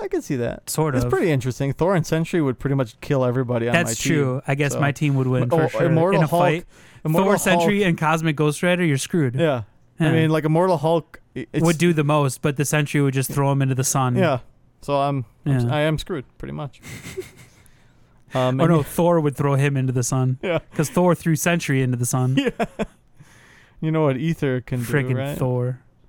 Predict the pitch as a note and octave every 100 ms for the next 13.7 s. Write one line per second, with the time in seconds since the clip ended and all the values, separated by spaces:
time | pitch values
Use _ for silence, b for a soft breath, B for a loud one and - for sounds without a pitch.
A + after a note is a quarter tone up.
0 | _ - - - - - - - _ -
1 | - - - C#3+ C#3+ D#3 D3+ E3+ D#3+ D3+
2 | C#3 - D#3 D#3+ E3 D#3+ C#3+ D#3 D3 D#3
3 | D3 - D#3 E3 F3 F#3+ F#3 E3+ D3 B2
4 | - - G#3 G3 E3+ D#3+ D3+ D3+ D3+ A#2+
5 | A#2 C#3 C#3 C3+ D3+ D#3 D3 C3 C#3+ C#3+
6 | - C3 G#2 - - _ - D3 B2+ A#2+
7 | A#2 B2 B2 B2 - - D4 D4+ D4+ D4
8 | C#4 F3+ - C3+ C3 - A#2 A#2 A#2 -
9 | B2 A#2 A#2+ A#2+ B2+ C3 - - - G3+
10 | G#3 G3+ F#3+ E3+ D3+ C#3 D3+ C#3+ E3+ -
11 | D3+ B2+ B2 B2+ B2+ B2 E3+ F3 F3 F3+
12 | F3 F#3 A#2 B2+ C3 - C#3+ - D3+ C#3+
13 | D3 D3 C3+ A#2 A#2 -